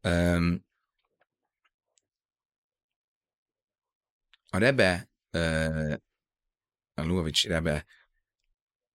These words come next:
számtalanszor, ö, tartott külön, ö, női, ö, összejöveteleknek beszédet,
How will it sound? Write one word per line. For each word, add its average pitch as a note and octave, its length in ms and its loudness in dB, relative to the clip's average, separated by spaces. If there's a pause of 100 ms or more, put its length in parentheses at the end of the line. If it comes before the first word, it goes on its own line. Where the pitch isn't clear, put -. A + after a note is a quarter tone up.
(1120)
számtalanszor, E2+ 1160 -2 (600)
ö, D2+ 400 -4 (720)
tartott - 720 -4 (580)
külön, D#2 640 0 (840)
ö, C#2+ 380 -6 (300)
női, D#2+ 680 0 (360)
ö, D2 460 -4
összejöveteleknek D2 1120 -2
beszédet, D#2+ 840 -2